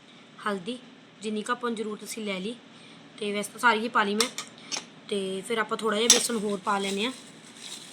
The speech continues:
ਕਿਉਂਕਿ ਇੰਨੇ ਕੁ ਨਾਲ ਸਰਨਾ ਨਹੀਂ ਹੈਗਾ ਨਾ, ਕਿਉਂਕਿ ਨੈੱਕ ਵਗੈਰਾ 'ਤੇ ਵੀ ਲਗਾਵਾਂਗੇ। ਵੈਸੇ ਬਾਅਦ ਦੇ ਵਿੱਚ ਲਗਾ ਲੂੰਗੀ ਮੈਂ ਨੈੱਕ 'ਤੇ, ਉਹ ਬਣਾ ਲੈਂਦੀ ਹਾਂ ਮੈਂ। ਤੇ, ਤੇ ਉਸ ਤੋਂ ਬਾਅਦ ਪਾਵਾਂਗੇ ਜੀ ਆਪਾਂ ਦਹੀਂ।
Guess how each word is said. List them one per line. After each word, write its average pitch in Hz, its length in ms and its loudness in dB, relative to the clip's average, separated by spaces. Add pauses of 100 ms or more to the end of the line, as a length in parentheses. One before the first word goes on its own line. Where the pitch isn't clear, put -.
(300)
ਕਿਉਂਕਿ 220 240 -4
ਇੰਨੇ 214 160 0
ਕੁ 208 100 -6
ਨਾਲ 220 140 0
ਸਰਨਾ 202 400 -2
ਨਹੀਂ 196 180 0
ਹੈਗਾ 190 140 -2
ਨਾ, 247 100 -2 (920)
ਕਿਉਂਕਿ 220 180 0
ਨੈੱਕ 233 240 2
ਵਗੈਰਾ 214 260 2
'ਤੇ 220 120 0
ਵੀ 226 80 0
ਲਗਾਵਾਂਗੇ। 208 580 0
ਵੈਸੇ 208 200 -2 (180)
ਬਾਅਦ 220 180 6
ਦੇ 233 80 0
ਵਿੱਚ 262 160 -2
ਲਗਾ 247 200 4
ਲੂੰਗੀ 208 180 0
ਮੈਂ 220 120 0
ਨੈੱਕ 208 240 -4
'ਤੇ, 214 120 -2
ਉਹ 226 100 2
ਬਣਾ 214 240 4
ਲੈਂਦੀ 202 260 2
ਹਾਂ 196 60 0
ਮੈਂ। 226 120 0 (840)
ਤੇ, 214 520 4 (2750)
ਤੇ 220 400 6
ਉਸ 247 100 0
ਤੋਂ - 140 0
ਬਾਅਦ 240 160 12
ਪਾਵਾਂਗੇ 220 380 6
ਜੀ 202 140 0
ਆਪਾਂ 214 240 0 (1600)
ਦਹੀਂ। 196 200 -2